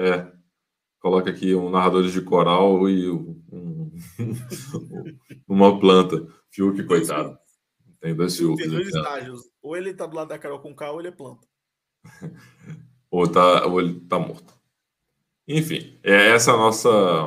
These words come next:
Speaker 1: no-, o nosso ranking da semana, o Lucas Entidade, o G três, as plantas,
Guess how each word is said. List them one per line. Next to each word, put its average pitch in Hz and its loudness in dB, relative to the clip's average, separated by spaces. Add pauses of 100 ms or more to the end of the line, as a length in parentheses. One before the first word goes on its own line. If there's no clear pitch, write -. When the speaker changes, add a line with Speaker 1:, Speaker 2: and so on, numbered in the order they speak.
(200)
Speaker 1:
no-, 90 -6
o - -4
nosso 90 -2
ranking 85 -4
da 82 0
semana, 92 -2
o 80 -6
Lucas 82 -6
Entidade, 104 0
o 101 2
G 87 0
três, 98 0 (400)
as 131 0
plantas, 147 2